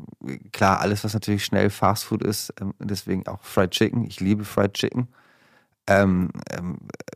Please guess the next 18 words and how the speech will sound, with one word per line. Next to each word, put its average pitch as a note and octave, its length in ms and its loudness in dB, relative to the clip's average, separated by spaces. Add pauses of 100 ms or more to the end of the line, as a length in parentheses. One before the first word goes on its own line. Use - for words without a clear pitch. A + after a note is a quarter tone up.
(280)
es - 200 -8
gibt - 200 -8
aber F2+ 180 2
auch - 120 -2
italienische G#2+ 540 4
Küche, A2 240 0
ist G2+ 140 -2
geil. F#2+ 240 4
Es, - 120 -8
ich, F2+ 220 -8 (160)
es - 160 -14
gibt - 280 -2
keine A#2+ 320 4
Richtung, B2+ 280 2
was G#2 160 0
ich G#2 100 -2
nicht B2+ 240 2
esse. F2 300 -6